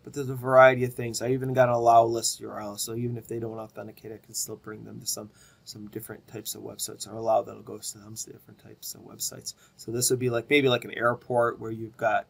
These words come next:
you know, you can't get on their guest Wi-Fi unless you pay, but maybe you can always get to arrivals and departures.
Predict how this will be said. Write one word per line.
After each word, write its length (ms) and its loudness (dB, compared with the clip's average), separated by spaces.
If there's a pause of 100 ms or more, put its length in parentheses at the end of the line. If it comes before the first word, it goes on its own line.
(380)
you 80 -12
know, 60 -8
you 80 -10
can't 260 -2
get 140 -2
on 120 -2
their 140 -8
guest 300 -4
Wi-Fi 400 -2
unless 280 -14
you 60 -20
pay, 500 2
but 260 -4
maybe 220 -10
you 180 -12
can 120 -16
always 220 -12
get 160 -12
to 100 -16
arrivals 560 -8
and 80 -20
departures. 640 -20